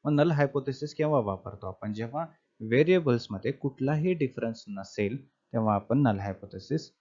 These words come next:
सिलेक्ट करतो. ठीक आहे, बघा, दोन व्हेरिएबल आहेत, त्या दोन व्हेरिएबलमध्ये कुठलाही फरक नसेल किंवा एक व्हेरिएबल दुसऱ्यावरती काहीही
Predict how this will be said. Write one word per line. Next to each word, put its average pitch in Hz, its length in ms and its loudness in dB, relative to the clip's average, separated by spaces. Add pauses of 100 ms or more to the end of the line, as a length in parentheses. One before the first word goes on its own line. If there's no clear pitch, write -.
(520)
सिलेक्ट 113 320 2
करतो. - 340 -10 (760)
ठीक 143 120 0
आहे, 202 100 2 (500)
बघा, 113 240 -2
दोन 131 240 6
व्हेरिएबल 143 420 6
आहेत, 139 200 -2 (280)
त्या 123 80 0
दोन 123 260 0
व्हेरिएबलमध्ये 127 600 0
कुठलाही 110 480 -10
फरक 127 300 -4
नसेल 110 320 -14
किंवा 110 180 -8
एक 101 220 -8
व्हेरिएबल 120 360 -4
दुसऱ्यावरती 131 800 -8 (260)
काहीही 135 720 -6